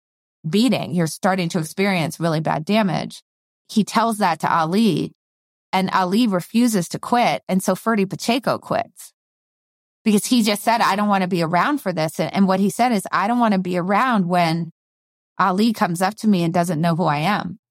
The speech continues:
He doesn't know my name because he's taken such a bad beating." So he quits. Madison Square Garden refuses to host any more of his fights because they're also aware of the physical decline and the damage. So this is all things that are knowable at the time,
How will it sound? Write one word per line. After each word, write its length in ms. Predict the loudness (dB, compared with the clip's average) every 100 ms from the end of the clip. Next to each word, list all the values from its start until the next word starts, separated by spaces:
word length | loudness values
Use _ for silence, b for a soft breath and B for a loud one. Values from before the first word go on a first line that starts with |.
| -2
He 60 |
doesn't 220 | 0 2 2
know 100 | 2
my 140 | 0
name 420 | 0 0 -2 -8 _ _ _
because 160 | -2 0
he's 100 | 0
taken 240 | -2 -2
such 180 | -4 -6
a 60 | -2
bad 240 | -2 0
beating." 460 | 0 0 -2 -8 -16 _ _ _ _ _ _
So 140 | -2 0
he 160 | 0
quits. 580 | 0 0 0 -2 -8 -20 _ _ _ _ _ _ _ -2
Madison 540 | 0 2 -2 0 -2
Square 300 | 0 0 -2
Garden 840 | 0 0 0 0 -2 -2 -4 -4 -8
refuses 760 | -4 -4 0 2 4 4 0 0
to 80 | -2
host 320 | 0 -2 0
any 180 | 2 4
more 220 | 4 2
of 120 | -2
his 180 | -6 -4
fights 380 | -4 -4 -6 -6
because 280 | -2 0
they're 240 | 2 2 4
also 380 | 2 2 0 0
aware 380 | 0 0 0
of 160 | 0 0
the 160 | -2 -2
physical 600 | -2 -4 0 0 0 -2
decline 600 | -6 -2 0 0 -6 -14 _ -2
and 160 | 0
the 60 | 2
damage. 400 | 2 0 -2 -4
So 120 | 0
this 220 | 2 2
is 140 | 2 2
all 160 | 2
things 260 | 2 0 0
that 140 | -2
are 80 | 0
knowable 400 | 2 2 0 -2
at 80 | -4
the 80 | -6
time, 400 | -4 -4 -6